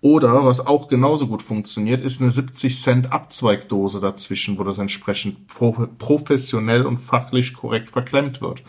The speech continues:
Das geht. Aber grundsätzlich ist das halt so, dass du dadurch, dass die Geräte getrennt sind, die getrennt einführen musst. Das kannst du nicht mit jeder Herddose machen.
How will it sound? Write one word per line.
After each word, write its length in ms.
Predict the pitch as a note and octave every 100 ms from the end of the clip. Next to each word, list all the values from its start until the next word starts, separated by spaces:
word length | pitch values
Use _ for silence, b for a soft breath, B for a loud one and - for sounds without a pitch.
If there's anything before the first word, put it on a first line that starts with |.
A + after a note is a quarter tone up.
| B B B -
Das 240 | G2+ -
geht. 400 | C#3+ B2+ B2+ - B B B B
Aber 520 | G2+ A2+ C3+ E3+ E3+ _
grundsätzlich 720 | G#2+ A2+ A2+ B2+ B2+ C#3 B2+
ist 160 | C3 C3+
das 140 | B2+
halt 180 | A2+ G2+
so, 200 | A#2 C3
dass 220 | C3 B2
du 80 | A#2+
dadurch, 340 | A2 B2 B2
dass 140 | - -
die 100 | G#2+
Geräte 440 | A2 A#2 A#2+ A#2
getrennt 600 | G#2 - - C3+ C#3 C#3+ -
sind, 360 | G#2 B2 C3
die 140 | A#2+ A2+
getrennt 680 | A#2+ - - B2 C3 B2+
einführen 600 | A#2+ B2+ B2+ - A2 F#2
musst. 240 | F#2 F2+ G2+
Das 160 | -
kannst 280 | C#3+ C#3 C#3
du 40 | C3
nicht 160 | B2+
mit 160 | B2+ A#2+
jeder 400 | B2+ C#3+ B2 F#2+
Herddose 560 | F#2 F#2 - F2+ F#2
machen. 460 | F#2 F#2 - D#3